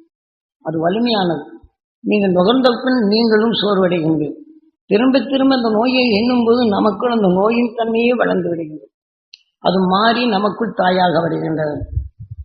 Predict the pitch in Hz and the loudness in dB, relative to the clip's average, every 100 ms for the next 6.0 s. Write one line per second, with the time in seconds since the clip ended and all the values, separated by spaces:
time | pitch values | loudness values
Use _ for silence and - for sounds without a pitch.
0 | - - - - 214 226 262 240 220 208 | -10 -10 -8 -2 0 2 2 2 2 2
1 | 226 233 220 202 214 196 196 180 196 208 | 2 4 2 0 0 0 0 2 2 2
2 | 208 196 196 196 190 196 190 180 185 180 | 0 0 0 0 -2 -4 -4 -2 -2 -4
3 | 185 - _ _ _ - _ _ _ _ | -6 -14 _ _ _ -20 _ _ _ _
4 | 175 180 220 254 240 233 208 214 196 214 | 0 2 2 2 2 2 4 4 4 2
5 | 226 196 185 208 202 196 185 175 180 208 | 2 2 2 0 0 2 2 0 0 -2